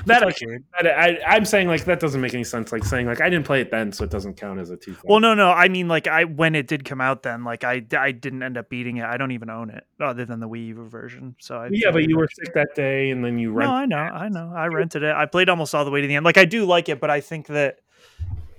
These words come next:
Speaker 2: I don't know. It's, it's a fine product.
Speaker 1: Right, okay.
Speaker 2: It's my diplomatic answer.
Speaker 1: Fair enough. Yeah, I do think, like, this was a weaker, uh, uh, decade for, for Zelda, I would say.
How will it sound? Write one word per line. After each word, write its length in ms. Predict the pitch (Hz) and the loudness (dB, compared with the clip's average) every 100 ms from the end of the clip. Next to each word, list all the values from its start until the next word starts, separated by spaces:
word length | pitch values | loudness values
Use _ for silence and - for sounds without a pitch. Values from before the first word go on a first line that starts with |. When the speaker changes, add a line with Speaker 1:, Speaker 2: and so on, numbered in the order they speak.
| 190 | -2
Speaker 2:
I 160 | 143 | 0
don't 140 | 131 123 | 2 -2
know. 220 | 113 110 _ _ _ _ - | -6 -14 _ _ _ _ -14
It's, 320 | 87 - - | -12 -12 -8
it's 240 | 78 71 147 | -6 -4 -8
a 60 | |
fine 360 | - 127 123 123 | -8 -10 -10 -12
product. 440 | 117 117 131 135 _ _ _ _ | -14 -14 -14 -16 _ _ _ _
Speaker 1:
Right, 140 | 220 196 | -10 -2
okay. 200 | 220 147 - _ _ _ _ _ _ _ _ | -2 -2 -8 _ _ _ _ _ _ _ _
Speaker 2:
It's 100 | - | -10
my 100 | 131 | -8
diplomatic 600 | 120 123 127 120 120 120 | -8 -10 -10 -10 -10 -14
answer. 360 | 120 120 156 - - - - - 87 - - - | -18 -18 -20 -10 -10 -8 -6 -2 -2 -4 -6 -4
Speaker 1:
Fair 100 | - | -2
enough. 240 | - 139 - - - - - - - - | -2 -6 -12 -12 -12 -10 -8 -6 -6 -2
Yeah, 140 | 190 226 | 2 4
I 60 | |
do 140 | 202 247 | 4 4
think, 200 | 262 214 | 2 4
like, 200 | 180 - | 4 4
this 200 | 160 - | 0 0
was 100 | 139 | 0
a 80 | 123 | 2
weaker, 640 | 123 120 127 117 117 110 | 0 0 0 2 2 2
uh, 380 | 107 107 104 104 - _ _ _ - | 2 2 2 -2 -6 _ _ _ -4
uh, 160 | 113 | -2
decade 520 | 110 117 113 107 98 95 | 0 -2 -2 -2 -4 -6
for, 380 | - 92 98 98 | -10 -8 -8 -12
for 180 | - 95 | -10 -10
Zelda, 380 | - 92 90 87 | -8 -8 -8 -8
I 180 | 85 90 | -8 -10
would 220 | 92 - | -12 -14
say. 240 | - 117 | -14 -16